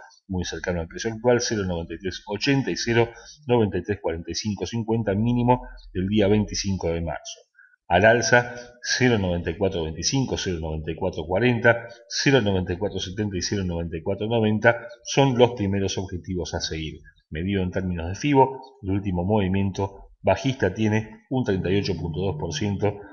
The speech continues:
en cero noventa y cuatro treinta y cinco y en un sesenta y uno punto ocho por ciento, valor que podría ir a buscar si el informe favorece al dólar en cero noventa y cuatro setenta. El informe de empleo es el que me refiero. En cuanto al dólar peso mexicano,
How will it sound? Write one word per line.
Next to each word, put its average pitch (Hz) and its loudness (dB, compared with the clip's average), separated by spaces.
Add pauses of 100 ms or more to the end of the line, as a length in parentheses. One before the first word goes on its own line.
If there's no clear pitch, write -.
(200)
en 110 2
cero 120 2
noventa 92 0
y 87 -2
cuatro 101 -2
treinta 95 -2
y 82 -4
cinco 92 -4
y 87 -2
en 95 2
un 92 -2
sesenta - -6
y 95 0
uno 101 0
punto 87 -6
ocho 104 -6
por 113 -4
ciento, 131 0
valor 92 0
que 87 -8
podría 104 0
ir 92 2
a 87 0
buscar 110 0 (260)
si 104 -2
el 85 -4
informe 90 -4
favorece 85 -2
al 113 -2
dólar 107 0 (340)
en 113 2 (280)
cero 120 2
noventa 87 0
y 82 -4
cuatro 92 0
setenta. 73 -8
El 85 -6
informe 90 -6
de 85 -4
empleo 87 -2
es - -10
el 76 -12
que 82 -10
me 80 -10
refiero. - -18 (560)
En 92 -4
cuanto 98 0
al 95 0
dólar 107 4
peso 113 -2
mexicano, 110 2